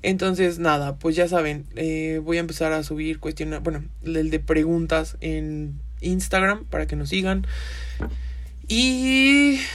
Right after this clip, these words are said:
voy a ver si mi mami puede este domingo para hacer el podcast. Entonces,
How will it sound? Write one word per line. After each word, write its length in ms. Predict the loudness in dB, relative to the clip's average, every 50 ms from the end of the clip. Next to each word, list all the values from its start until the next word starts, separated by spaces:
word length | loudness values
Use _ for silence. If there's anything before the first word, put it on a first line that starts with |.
| -12 -14 -16 -16 -16
voy 300 | 0 2 4 4 4 4
a 120 | 4 4 4
ver 300 | 4 4 4 4 2 0
si 100 | -2 -4
mi 140 | -4 -4 -2
mami 480 | 0 0 2 2 0 0 -2 -2 -4
puede 680 | -6 -2 0 2 2 2 2 0 0 0 0 -2 -4 -6 -6
este 380 | -4 -4 -4 -4 -4 -6 -6
domingo 460 | -4 -4 -6 -4 -4 -4 -6 -6 -8
para 200 | -6 -6 -6 -6
hacer 420 | -6 -6 -6 -6 -6 -6 -8 -12 -16 -18 -18 -20 -20 -18 -10 -6
el 180 | -6 -6 -6
podcast. 500 | -6 -8 -10 -10 -8 -10 -12 -10 -8 -6
Entonces, 560 | -6 -4 -4 -4 -6 -4 -4 -4 -4 -4 -8